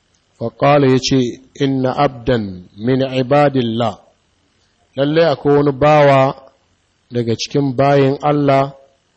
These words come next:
"Khayyarahu Allahu baina an yu'tihi min zaharatid dunya." Allah Madaukin Sarki ya ba shi zaɓi, ko dai a ba shi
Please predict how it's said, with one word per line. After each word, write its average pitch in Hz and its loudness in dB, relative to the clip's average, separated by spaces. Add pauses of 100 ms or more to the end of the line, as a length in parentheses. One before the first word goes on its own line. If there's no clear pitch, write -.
(340)
"Khayyarahu 135 0
Allahu 139 0
baina 139 0
an 143 -4
yu'tihi 139 -4
min 135 -2
zaharatid 131 -6
dunya." 98 -4 (1040)
Allah 151 2
Madaukin 143 0
Sarki 131 -2 (1120)
ya 139 0
ba 147 2
shi 139 -6
zaɓi, 123 0 (880)
ko 156 0
dai 170 2
a 156 -2
ba 151 2
shi 143 -8